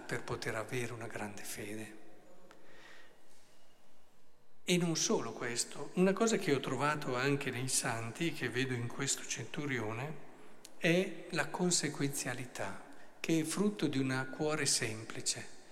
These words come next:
Cioè, i santi, in modo semplice, "Oh, se è così ed è così, allora sarà così."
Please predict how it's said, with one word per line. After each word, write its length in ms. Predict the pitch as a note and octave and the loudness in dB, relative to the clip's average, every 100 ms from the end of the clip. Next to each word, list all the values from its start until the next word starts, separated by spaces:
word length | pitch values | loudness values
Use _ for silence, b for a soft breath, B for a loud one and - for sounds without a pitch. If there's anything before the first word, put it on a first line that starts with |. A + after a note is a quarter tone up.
| B B B - | B B B 2
Cioè, 460 | - D#3+ B2+ E3 - - - B B B B B | 6 8 8 4 0 -6 -8 B B B B B
i 100 | A#3 | 6
santi, 640 | G#3 A#2 A2 A2+ - E3 - - - - - - - | 6 6 4 0 0 0 0 -6 -8 -8 -10 -12 -8
in 120 | - A3 | -2 2
modo 260 | A3 F#3+ | 4 4
semplice, 540 | E3 E3 D#3+ F#3 - A2+ | 4 6 4 4 4 2
"Oh, 240 | G#2 - | 0 2
se 360 | - C4+ C4+ B3+ | 4 8 6 6
è 60 | |
così 640 | - F3 A#2 G2+ F#2+ - - - - | 4 4 4 2 -4 -6 -8 -12 -4
ed 200 | - D3 | 0 4
è 140 | C3+ C#3 | 6 6
così, 920 | G#3+ G#3 A#3+ C#4 - - - - - | 6 10 10 10 8 -2 -8 -8 0
allora 320 | C4+ A3 C3+ | 4 4 4
sarà 320 | G#3 - A#2 A2 | 4 4 4 2
così." 440 | E3 F#3 G3 - | 4 4 4 2